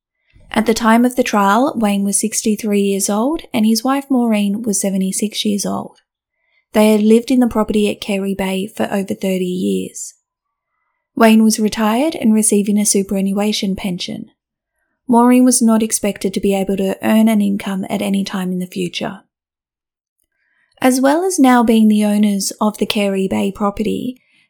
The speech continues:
they had about fifteen thousand dollars in bank accounts. Health-wise, Wayne had diabetes, hypertension, high cholesterol, and a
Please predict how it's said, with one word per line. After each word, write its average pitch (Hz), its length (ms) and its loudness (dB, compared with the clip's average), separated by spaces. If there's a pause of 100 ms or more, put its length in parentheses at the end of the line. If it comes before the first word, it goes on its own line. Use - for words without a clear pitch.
they 233 140 4
had 247 140 4
about 220 420 2
fifteen 254 460 2
thousand 220 380 0
dollars 196 300 -2
in 190 120 -2
bank 185 240 -6
accounts. - 600 -10 (1500)
Health-wise, 262 880 0 (340)
Wayne 233 280 4
had 233 180 2
diabetes, 220 800 2 (120)
hypertension, 214 760 0
high 226 260 0
cholesterol, 208 760 -2
and 202 160 -2
a 196 240 -4